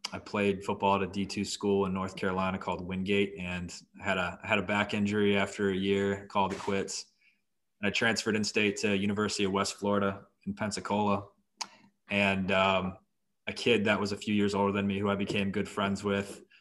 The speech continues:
um, he was the mascot at the time, and he, <laughs> and he was graduating, and he said,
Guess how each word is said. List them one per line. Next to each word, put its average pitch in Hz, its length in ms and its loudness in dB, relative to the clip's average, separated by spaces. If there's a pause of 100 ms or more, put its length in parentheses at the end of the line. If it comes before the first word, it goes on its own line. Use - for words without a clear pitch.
(440)
um, 95 560 2 (220)
he 127 180 2
was 123 140 6
the 110 80 0
mascot 104 540 6
at 101 100 2
the 95 60 -4
time, 98 500 6 (120)
and 107 120 0
he, 185 480 4 (220)
<laughs> - 220 -20
and 107 80 0
he 131 120 10
was 117 100 8
graduating, 110 680 8
and 104 80 4
he 107 100 4
said, 104 520 4